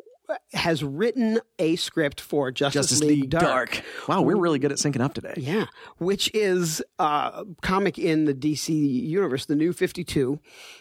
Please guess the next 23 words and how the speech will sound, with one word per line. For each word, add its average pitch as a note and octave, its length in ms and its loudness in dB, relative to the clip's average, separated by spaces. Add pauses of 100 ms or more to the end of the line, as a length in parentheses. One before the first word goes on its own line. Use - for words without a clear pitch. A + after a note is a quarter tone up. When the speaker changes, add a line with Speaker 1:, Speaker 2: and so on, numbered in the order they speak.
(160)
Speaker 1:
um, C3+ 280 -2 (140)
that, C#3+ 420 0 (380)
uh, A2+ 60 -16 (360)
has C#3+ 380 2
Constantine D3 640 0
in B3 160 2
it, C#3 120 0
as C#3 140 -4
well C#3 140 2
as C#3+ 80 -2
a C#3+ 40 0
bunch B2+ 200 -8
of C#3+ 40 -20
the C3 100 -4
other, C3+ 180 0
and D#3+ 100 2
we've F#3+ 140 0
talked D#3+ 240 0
about B2+ 140 0
Speaker 2:
Constantine D3 340 2
Speaker 1:
that D#3+ 60 2
show C#3+ 40 2
Speaker 2:
leads D#3 180 2